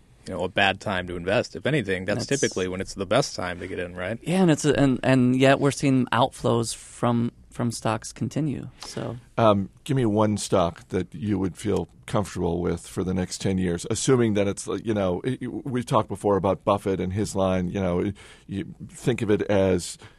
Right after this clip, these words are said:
Speaker 3: you're buying it and you're gonna be Rip Van Winkle, you're gonna go to sleep, you're gonna own
Speaker 2: That,
Speaker 3: it.
Speaker 2: that might happen. I might run to
Speaker 3: <laughs> Yeah.
Speaker 2: some island and disappear for
Speaker 3: Exactly.
Speaker 2: ten years.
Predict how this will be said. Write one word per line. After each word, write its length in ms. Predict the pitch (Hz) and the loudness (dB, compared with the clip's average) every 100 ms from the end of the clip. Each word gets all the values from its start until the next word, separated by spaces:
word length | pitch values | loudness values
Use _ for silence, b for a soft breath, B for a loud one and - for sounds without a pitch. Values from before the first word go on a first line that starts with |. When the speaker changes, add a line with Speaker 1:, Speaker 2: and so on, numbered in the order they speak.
| B | B
Speaker 3:
you're 180 | 98 95 | -2 0
buying 340 | 104 107 107 | 2 2 2
it 220 | 107 101 - | 0 -2 0
and 260 | 95 92 | 0 2
you're 140 | 92 92 | 2 0
gonna 160 | 95 95 | -2 -2
be 120 | 95 | -2
Rip 260 | 90 110 - | 0 -2 0
Van 260 | 101 98 | -2 0
Winkle, 240 | 98 92 104 | -2 -2 -2
you're 140 | 95 | -2
gonna 140 | 92 92 | -2 -4
go 240 | 87 104 | 0 2
to 80 | 98 | 0
sleep, 340 | - 101 95 | -2 -4 -4
you're 140 | - 92 | -4 -4
gonna 180 | 95 | -4
own 180 | - 98 | -2 0
Speaker 2:
That, 140 | 120 - | 0 2
Speaker 3:
it. 40 | |
Speaker 2:
that 120 | 160 | 4
might 200 | 170 196 | 4 4
happen. 320 | 156 170 - 117 | 4 2 2 0
I 40 | |
might 200 | 117 127 | 2 2
run 180 | 123 127 | 2 6
to 60 | |
Speaker 3:
<laughs> 20 | 214 | 8
Yeah. 80 | |
Speaker 2:
some 120 | - 131 | 8 8
island 400 | 127 143 120 117 | 8 8 6 2
and 120 | 120 | 0
disappear 440 | 135 - 113 139 139 | -4 -6 -2 0 2
for 80 | 123 | 6
Speaker 3:
Exactly. 160 | 113 | 6
Speaker 2:
ten 120 | 135 | 6
years. 240 | 131 127 | 2 0